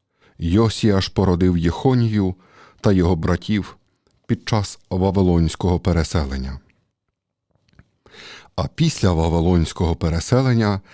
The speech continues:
Єхонія породив Салатиїла.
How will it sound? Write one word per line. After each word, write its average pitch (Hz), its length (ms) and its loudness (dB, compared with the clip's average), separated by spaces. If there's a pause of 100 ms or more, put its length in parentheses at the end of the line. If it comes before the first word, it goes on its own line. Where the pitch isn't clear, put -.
(380)
Єхонія 156 760 2
породив 101 560 0 (120)
Салатиїла. 87 840 -2